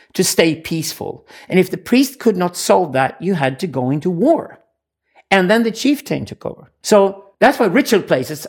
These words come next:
are the first cities in the world, the ritual places created at the borders between city, between, between tribes. So if you have two different tribes that settle in a river valley, you create a ritual place in between them,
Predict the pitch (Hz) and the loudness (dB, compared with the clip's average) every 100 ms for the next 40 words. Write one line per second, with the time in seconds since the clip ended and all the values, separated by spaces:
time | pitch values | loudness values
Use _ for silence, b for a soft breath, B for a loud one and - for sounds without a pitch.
0 | - 160 151 - - 269 - 254 180 175 | 0 0 0 -4 0 0 0 2 2 0
1 | 156 151 135 139 190 - 160 151 131 143 | -2 -2 -2 2 0 0 -6 -4 -4 -8
2 | - - _ - 180 196 208 220 - 208 | -14 -20 _ -4 0 4 2 0 -6 -4
3 | - 175 180 143 190 202 151 143 - 151 | -2 -2 -4 0 4 2 2 -6 -8 -10
4 | - - - 202 196 175 165 165 165 _ | -12 -10 -2 2 4 4 2 -2 -8 _
5 | - - 180 208 117 180 190 208 180 165 | -16 -2 0 0 -2 -2 0 2 2 0
6 | 156 B - 180 156 160 131 - - b | -2 B -2 0 2 0 -4 -6 -20 b
7 | b b 160 156 160 262 277 226 214 170 | b b -4 -4 0 2 2 0 -4 -4
8 | 180 160 147 - 240 233 214 196 185 165 | -2 -2 -6 -2 0 2 0 2 2 2
9 | 143 135 131 147 b b b - 151 208 | 0 -2 -2 -6 b b b -6 -2 2
10 | 214 190 190 196 175 170 165 151 131 - | 2 2 0 0 -4 -2 -2 -2 -4 -2
11 | 135 151 | 0 -2